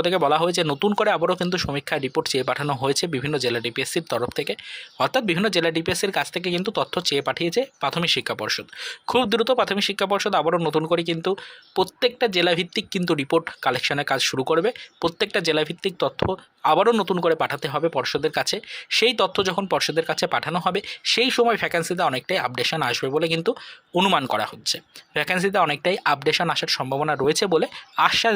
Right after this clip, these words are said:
দেওয়া হচ্ছে বিভিন্ন জেলা ডিপিএসসির পক্ষ থেকে, অন্যতম আমাদের নদিয়া জেলা ডিপিএসসি। আপনাদেরকে এটাই বলছি, already চাকরি প্রার্থীদেরকে আশ্বাস দেওয়া হয়েছে, এবার কিন্তু ভ্যাকেন্সিতে অনেকটাই যদি আপডেশন আসে তাহলে সেখানে বাইশ টেট পাসদের কিন্তু এই পঞ্চাশ হাজার শূন্যপদের যে, আহ, দাবি রয়েছে নোটিফিকেশন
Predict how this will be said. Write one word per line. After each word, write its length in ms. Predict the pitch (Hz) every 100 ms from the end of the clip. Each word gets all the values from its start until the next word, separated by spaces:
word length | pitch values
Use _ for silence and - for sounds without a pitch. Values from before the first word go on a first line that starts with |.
| 160
দেওয়া 140 | 143
হচ্ছে 200 | 131 - 262 -
বিভিন্ন 220 | 143 156 147
জেলা 160 | 127 120 113
ডিপিএসসির 380 | 113 127 220 220
পক্ষ 140 | - 117
থেকে, 140 | 107 - - - - -
অন্যতম 320 | 170 226 233 269 - 143
আমাদের 240 | 131 165 - - 143
নদিয়া 220 | 135 123
জেলা 140 | 117 110
ডিপিএসসি। 400 | 107 101 82 - - - - - 165
আপনাদেরকে 320 | 233 262 262
এটাই 140 | 214 226
বলছি, 160 | 208 190 214
already 240 | 156 175 190
চাকরি 180 | - 156
প্রার্থীদেরকে 360 | 156 175 180 175
আশ্বাস 200 | - 165 151
দেওয়া 140 | 170 165
হয়েছে, 180 | 180 185
এবার 120 | 165 214
কিন্তু 160 | 214 208 160
ভ্যাকেন্সিতে 420 | - 160 175 175
অনেকটাই 280 | 143 131 170 156
যদি 100 | 160 135
আপডেশন 320 | 120 143 160 156
আসে 120 | 151 131
তাহলে 180 | 143 170 165
সেখানে 220 | 147 160 139
বাইশ 160 | 135 -
টেট 120 | 151 -
পাসদের 300 | 170 165 170
কিন্তু 160 | 170 175 175
এই 60 | 175
পঞ্চাশ 240 | 165 180 214
হাজার 180 | 214 220
শূন্যপদের 460 | 175 160 151 147 147
যে, 60 | 151
আহ, 520 | - - - - 151 139 139
দাবি 180 | 151 175
রয়েছে 180 | 131 208 208
নোটিফিকেশন 420 | 135 139 143 151